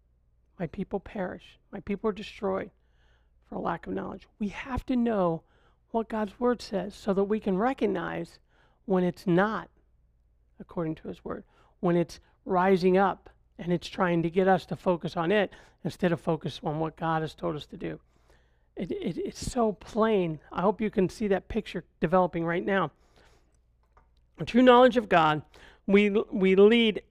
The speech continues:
every thought and every purpose away captive into the obedience of Christ or the obedience of God's word.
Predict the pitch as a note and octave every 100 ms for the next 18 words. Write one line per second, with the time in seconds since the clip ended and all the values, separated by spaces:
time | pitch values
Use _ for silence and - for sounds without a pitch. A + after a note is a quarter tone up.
0 | - C4 D4 D#4 D#4 C#4+ _ _ _ _
1 | D4+ A#3 D3+ - - - _ - - -
2 | F#3+ - A3+ C4+ B3 A#3+ A3 F#3+ - -
3 | G3+ G#3 G3 F3+ - B3 C#4+ - - D#3
4 | - - _ _ _ - F#3+ G#3+ G3 F#3+
5 | E3+ G#3+ A#3 B3 C4+ B3 - F3+ F#3+ -
6 | G3+ F#3+ A#3 A3 F3+ F#3 F3 G3+ A#3+ A#3
7 | A3+ C4 B3 G3 E3 F3+